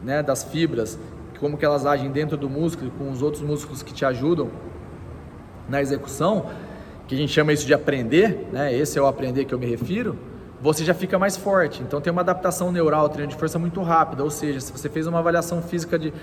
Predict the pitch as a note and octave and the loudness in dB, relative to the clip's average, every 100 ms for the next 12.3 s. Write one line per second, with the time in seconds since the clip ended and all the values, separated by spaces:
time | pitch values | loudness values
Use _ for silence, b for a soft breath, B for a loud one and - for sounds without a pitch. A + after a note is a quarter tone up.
0 | B B - C#3+ D#3 D3 E3 D3+ D#3 E3 | B B -4 0 2 4 2 2 2 4
1 | E3+ E3+ D#3 C#3 - A2+ - B B B | 4 4 2 2 -2 -8 -10 B B B
2 | B - D#3+ D3+ D#3+ F3 E3+ F3 F3 E3+ | B 2 2 4 6 6 6 4 2 0
3 | - - - E3 D#3+ F3 E3 D#3+ F3 E3+ | -8 -10 -6 -2 0 2 2 2 2 2
4 | D3+ B2 G#2 G#3 C#4 B3 - A#3 F#3 A3 | 2 0 -2 -2 2 2 4 4 4 4
5 | A3+ A3+ A3 A3 G#3+ A3 A3 A3+ A3 A3 | 2 0 2 4 4 2 0 4 4 4
6 | A3 F3+ F3+ F#3 E3 E3+ F#3 G#3 G#3 E3 | 2 2 2 0 -2 0 4 4 4 0
7 | - A2+ F#2+ - - B B B - C#3 | 0 0 -2 -8 -14 B B B -10 -2
8 | F3+ G3+ G3+ G3 F3+ - E3 D#3+ D3 D#3 | 0 4 6 4 2 2 2 2 2 2
9 | D3 D3 D3+ D3 C#3+ C#3 C#3+ C3+ B2 - | 2 -2 -2 0 -2 -2 -2 -2 -4 0
10 | D#3 A3 A3+ D3 B B - E3 F3 G3 | 4 4 4 -2 B B 2 6 6 6
11 | A3+ - A3+ A#3 A3+ A3+ B3+ C4+ C4+ A3+ | 2 0 2 4 2 2 0 0 4 6
12 | G#3+ - | 6 2